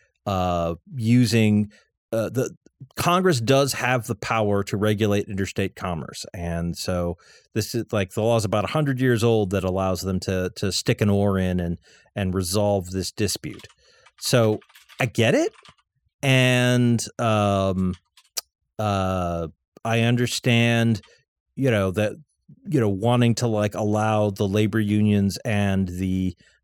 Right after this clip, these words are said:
uh, rail companies to work out their bargaining issues themselves.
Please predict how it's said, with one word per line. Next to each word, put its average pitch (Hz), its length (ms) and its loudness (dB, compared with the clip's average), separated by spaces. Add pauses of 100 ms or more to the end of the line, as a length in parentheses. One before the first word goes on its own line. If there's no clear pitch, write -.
(100)
uh, 95 280 -2
rail 110 240 2
companies 101 600 0
to 95 480 -2 (280)
work 107 280 0
out 101 160 0
their 104 100 -2
bargaining 98 480 0
issues 95 360 -4
themselves. 92 720 -2